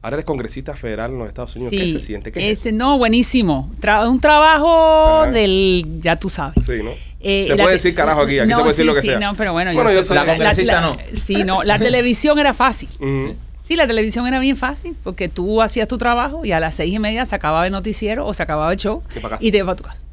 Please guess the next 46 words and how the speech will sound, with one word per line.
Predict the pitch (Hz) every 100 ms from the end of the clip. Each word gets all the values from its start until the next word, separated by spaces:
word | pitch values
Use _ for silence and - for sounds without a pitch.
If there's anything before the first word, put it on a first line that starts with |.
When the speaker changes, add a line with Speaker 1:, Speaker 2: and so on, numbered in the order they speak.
| - - -
Speaker 2:
Aquí | 170 254 233
no, | 196
aquí | 165 196
son | - 247 220
veinticuatro | 202 160 170 - 175 196 220 233
horas, | 190 190 180 - - -
siete | - 202 208 220
días | 233 233 233
a |
la | 226
semana, | 208 185 185 220 -
el | 190 180
Speaker 1:
Ujú. |
Speaker 2:
año | 180 196
entero. | 185 - 143 - - -
Speaker 1:
Wow. | 87 82 73 - -
Speaker 2:
Porque | - 196 196
tienes | 185 185 208
que | - 196 208 -
o | 196 170 165
ir | 180 196
a, | 202 190 185
a | 190
votar, | 180 180 - 165 190 294
que | 170
es |
lo | 170 151
más | 151
importante | 156 175 170 151 156 208
en | 185 151
Washington, | 151 143 240 233 294 240
te |
tienes | 170 160 165
que | 165
montar | 160 151 156
en |
un | 165 170
avión | 170 156 185
de | 170
Miami | 151 151 147 165
a | 170
Washington | 156 147 - 220 233 -
para | 151
ir | 139 143
a | 151
votar. | 165 139 160